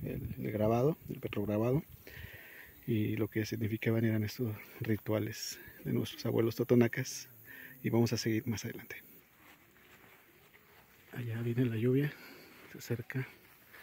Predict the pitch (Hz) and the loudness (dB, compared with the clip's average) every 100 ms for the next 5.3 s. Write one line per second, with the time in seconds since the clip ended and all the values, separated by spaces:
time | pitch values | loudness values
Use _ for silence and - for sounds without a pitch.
0 | - - - - - - - - - - | -18 -18 -18 -20 -20 -20 -20 -20 -12 -4
1 | 117 120 117 117 113 131 127 123 - 127 | -2 -2 0 -2 2 4 4 0 -2 2
2 | 123 143 117 113 113 - - - - 110 | 6 6 4 -2 -6 -12 -14 -8 -2 2
3 | 160 - - - - - - - - - | 0 -2 -16 -16 -16 -18 -20 -20 -20 -18
4 | - - - - - - - 117 110 135 | -18 -18 -20 -20 -20 -12 -4 -2 -2 -6
5 | - - | -6 -8